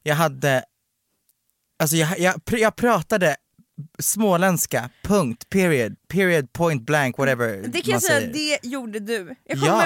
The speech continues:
Speaker 2: ihåg, alltså, när du liksom fortfarande bodde där
Speaker 1: I,
Speaker 2: och
Speaker 1: ja.
Speaker 2: kom upp efter en, alltså att du hade varit hos mig en helg. Jag pratade sådär. Alltså då går man ner i ord, eller
Speaker 1: Ja.
Speaker 2: man går ner efter varje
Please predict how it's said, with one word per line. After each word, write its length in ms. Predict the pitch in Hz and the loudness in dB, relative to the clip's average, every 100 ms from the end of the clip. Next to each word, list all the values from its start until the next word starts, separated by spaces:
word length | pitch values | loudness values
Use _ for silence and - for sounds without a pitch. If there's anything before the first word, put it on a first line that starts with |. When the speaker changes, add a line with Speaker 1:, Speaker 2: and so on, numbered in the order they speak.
| 370 294 | 2 0
Speaker 2:
ihåg, 160 | 254 254 | -2 -2
alltså, 320 | 277 302 254 | -2 -2 -4
när 500 | 240 262 240 226 220 | -2 0 0 0 -4
du 320 | 202 254 226 - | -6 -6 -6 -8
liksom 280 | 240 277 262 | -8 -6 -8
fortfarande 360 | 262 247 233 | -6 -6 -6
bodde 420 | 214 277 208 277 | -6 -8 -4 -4
där 240 | 254 117 160 | -4 -6 -4
Speaker 1:
I, 60 | 170 | -4
Speaker 2:
och 40 | |
Speaker 1:
ja. 300 | 160 190 214 | 0 2 4
Speaker 2:
kom 120 | 285 190 | 2 -4
upp 100 | - _ _ 247 214 - 453 | -6 _ _ -16 -12 -6 -6
efter 260 | - - | -6 -4
en, 220 | 311 240 226 | -2 -2 -4
alltså 200 | 269 254 | -6 -6
att 140 | 226 | -4
du 100 | 247 | -6
hade 140 | 226 | -6
varit 140 | 220 233 | -6 -10
hos 140 | 240 | -12
mig 200 | 247 240 | -10 -8
en 80 | 214 | -8
helg. 320 | 226 190 202 - - | -8 -10 -16 -20 -18
Jag 340 | 196 226 - - | -6 -4 -4 -6
pratade 680 | - 427 349 262 - 285 285 | -10 -4 -2 -2 -4 -6 -6
sådär. 300 | 240 127 120 - - - | -8 -8 -12 -18 -20 -4
Alltså 220 | - 370 | -2 -2
då 120 | 320 339 | -2 -2
går 140 | 392 | -2
man 100 | 466 440 571 508 262 | -2 -2 -2 0 0
ner 80 | 254 | 0
i 40 | |
ord, 280 | 311 233 160 | -4 -6 -2
eller 180 | 311 359 | 0 0
Speaker 1:
Ja. 60 | 427 | 0
Speaker 2:
man 140 | 453 | -2
går 420 | 440 453 539 622 | -2 -2 -6 -6
ner 180 | 277 220 254 | -4 -2 -4
efter 140 | 277 | -4
varje 480 | 254 240 226 214 233 | -4 -4 -2 -4 -4